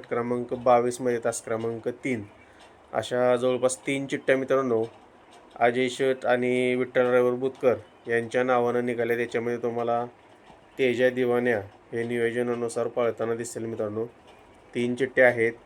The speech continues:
गट क्रमांक एक, गट क्रमांक वीस आणि गट क्रमांक बावीस. त्याचबरोबर मित्रांनो, या मैदानाच्या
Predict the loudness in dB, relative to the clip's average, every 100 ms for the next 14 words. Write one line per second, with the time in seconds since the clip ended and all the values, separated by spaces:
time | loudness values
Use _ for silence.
0 | -20 -20 -20 -20 0 0 2 2 4 4
1 | 0 2 4 6 4 0 -10 -16 0 4
2 | 4 0 -18 -20 -20 -4 -2 -2 -2 0
3 | 0 -2 -2 -2 0 -2 -2 -10 -20 -20
4 | -10 -6 0 -2 0 -4 -2 -4 -4 4
5 | 6 6 2 -10 -16 -20 -20 -20 -20 -20
6 | -20 _ _ -20 -20 -20 _ 2 4 4
7 | -2 0 -2 -2 -2 -2 -2 -4 0 0
8 | 2 2 2 2 2 0